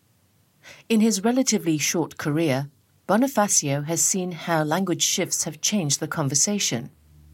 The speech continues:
The shift from transsexual to transgender made it possible for us to stop thinking primarily about vaginas and penises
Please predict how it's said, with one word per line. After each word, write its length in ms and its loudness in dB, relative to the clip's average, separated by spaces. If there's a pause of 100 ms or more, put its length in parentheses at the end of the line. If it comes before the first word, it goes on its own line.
(240)
The 100 2
shift 320 2
from 300 -2
transsexual 1000 0
to 260 -2
transgender 920 0 (380)
made 200 2
it 160 0
possible 460 0
for 200 -2
us 180 0
to 120 -2
stop 300 -2
thinking 440 -4
primarily 640 2
about 280 0
vaginas 580 -2
and 120 -4
penises 600 -2